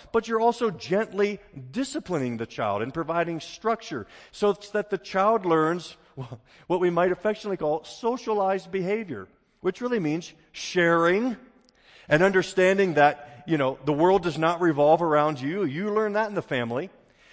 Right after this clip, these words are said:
In a family, a child, it learns that sometimes they have to submit their self-interests for the goals of the larger family and for the goals of society. So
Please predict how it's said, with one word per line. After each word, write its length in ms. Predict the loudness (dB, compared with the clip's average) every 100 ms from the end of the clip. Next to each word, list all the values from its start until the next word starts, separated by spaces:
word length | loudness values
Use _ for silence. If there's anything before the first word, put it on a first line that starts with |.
| -2
In 100 | 2
a 80 | 2
family, 640 | 2 2 4 4 4 2
a 100 | 0
child, 640 | -6 -6 -2 0 0 -2 -2
it 260 | -4 -2 -2
learns 680 | 2 4 2 -2 -4 -10 -12 -2
that 500 | 2 2 0 -6 -20 -20 -20 _ _
sometimes 720 | -2 0 2 4 4 2 0
they 120 | 0
have 200 | 2 2
to 100 | 0
submit 880 | -8 -2 -2 0 0 2 2 0 -4
their 120 | -4 -4
self-interests 1300 | -2 0 0 0 -4 -6 -2 -2 -2 -6 -14 -18 -20 _ _ _ _ _ _
for 280 | _ -2 0
the 100 | -2
goals 600 | -2 0 2 2 2 -2
of 100 | -2
the 120 | -2
larger 420 | 0 -2 -2 -6
family 560 | -10 -8 -8 -8 -10 -16 _ _ _ _ _ _
and 120 | -6 -4
for 160 | -2
the 120 | -2
goals 380 | -2 -4 -4 -6
of 100 | -10
society. 640 | -14 -14 -10 -8 -8 -10 -16 _ _ _ -20 -8
So 320 | 0 2